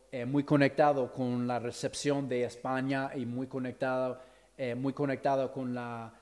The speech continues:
la idea de, am, bueno, la española femenina, am, también ha, ha entrado y ha influenci-, influido un poco el,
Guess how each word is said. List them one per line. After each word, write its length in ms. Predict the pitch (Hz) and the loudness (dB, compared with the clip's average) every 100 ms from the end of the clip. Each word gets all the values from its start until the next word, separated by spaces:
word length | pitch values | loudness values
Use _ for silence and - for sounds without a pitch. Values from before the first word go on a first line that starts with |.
| _ | _
la 180 | 120 123 | -4 -2
idea 420 | 123 139 139 135 127 | 2 6 6 6 2
de, 460 | 127 120 117 117 - | 0 -2 -4 -10 -12
am, 720 | 113 113 113 113 113 139 131 | -8 -8 -8 -10 -12 -10 -4
bueno, 260 | 175 156 117 | 0 0 0
la 120 | 117 | -2
española 580 | 104 - 120 131 135 127 | -2 -2 -2 0 0 0
femenina, 640 | 139 131 139 160 143 131 - - - - | -4 -4 -2 0 0 -2 -8 -20 -20 -8
am, 200 | 120 120 | -6 -2
también 580 | 147 135 139 139 135 - - | -2 2 4 4 2 -10 -10
ha, 300 | 120 120 - | -8 -8 -8
ha 140 | 120 123 | -6 -6
entrado 560 | 117 131 131 135 127 | -4 0 2 2 0
y 60 | 123 | 0
ha 120 | 120 | -2
influenci-, 920 | 117 - 123 120 - 131 135 - 147 - | -4 -2 0 0 -2 -4 -4 -4 -12 -6
influido 500 | 139 - 131 151 139 | -6 0 4 6 6
un 140 | 127 | 2
poco 420 | 120 139 143 127 - - - - | -2 -4 -2 -4 -4 -20 -16 -4
el, 440 | 123 113 110 110 | -4 -2 -6 -8